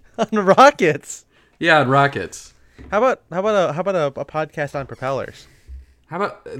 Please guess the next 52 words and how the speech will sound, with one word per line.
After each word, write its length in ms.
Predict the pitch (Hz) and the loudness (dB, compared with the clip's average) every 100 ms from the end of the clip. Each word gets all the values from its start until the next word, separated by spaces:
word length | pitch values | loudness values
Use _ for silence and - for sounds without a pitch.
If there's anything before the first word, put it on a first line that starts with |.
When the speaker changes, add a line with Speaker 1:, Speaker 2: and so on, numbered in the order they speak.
| 135 | -14
Speaker 2:
propeller 400 | 135 156 156 139 | -14 -4 -2 -2
hats? 500 | 127 135 - - - | 0 -2 -4 -14 -14
We, 120 | 113 | -14
we 180 | - 123 | -10 -8
didn't 160 | 139 139 | -6 -4
talk 180 | 139 | -6
about 220 | 120 113 120 | -6 -8 -6
that 140 | 120 | -8
in 80 | 113 | -6
the 100 | 98 | -8
episode 380 | 101 104 104 370 | -10 -10 -6 -2
about 200 | - 392 | -2 -2
Speaker 1:
Ooh. 60 | |
Speaker 2:
hats. 420 | 359 311 285 - - | -4 -6 -10 -20 -10
Speaker 1:
Yeah, 180 | 156 135 | -6 -6
bee, 280 | 113 180 - 175 127 | -6 -8 -8 -18 -8
bee 220 | 180 190 202 | -4 -2 0
headwear? 380 | 196 202 226 | 0 0 -4
More 140 | 175 170 | -4 -2
like 200 | 135 - | -2 -4
pee 160 | 170 160 | -10 -8
headwear. 380 | 110 104 107 - _ | -8 -8 -10 -12 _
<laughs> 100 | - | -4
Pee, 180 | 233 | -2
Speaker 2:
Yeah, 140 | 185 104 | -2 -4
more 140 | 113 | 2
Speaker 1:
more 100 | 185 | 6
Speaker 2:
like 100 | 254 | 6
pee 60 | 262 | 6
Speaker 1:
like, 240 | 117 123 | 0 -4
Speaker 2:
headwear. 240 | 107 98 - | -8 -14 -6
Speaker 1:
<laughs> 40 | 233 | -6
more 220 | - 269 | -2 0
like 340 | 233 - - - _ - 233 277 _ - | 0 -4 -20 -20 _ -14 -10 -12 _ -20
peeing 440 | - 220 277 180 143 | -10 -6 -4 -4 0
headwear. 540 | 147 139 143 160 180 _ - | 0 0 -4 -4 -8 _ -12
Speaker 2:
Yeah. 380 | 120 135 87 101 _ _ _ - | -6 -4 -6 -10 _ _ _ -8
Uh, 320 | 120 127 127 120 | -2 -2 -2 -4
and 100 | 127 | -6
do 80 | 143 | -6
you 60 | |
wanna 200 | 151 151 | -6 -6
talk 240 | 147 143 143 | -6 -8 -6
about 160 | 139 | -8
the 80 | 127 | -10
topic 340 | - 123 131 - | -8 -6 -6 -8
for 120 | 117 | -12
just 280 | 113 123 120 | -8 -8 -8
a 40 | |
second 400 | - 123 120 143 131 131 | -14 -14 -12 -14 -14 -12
while 100 | 123 | -12
I 180 | 120 | -12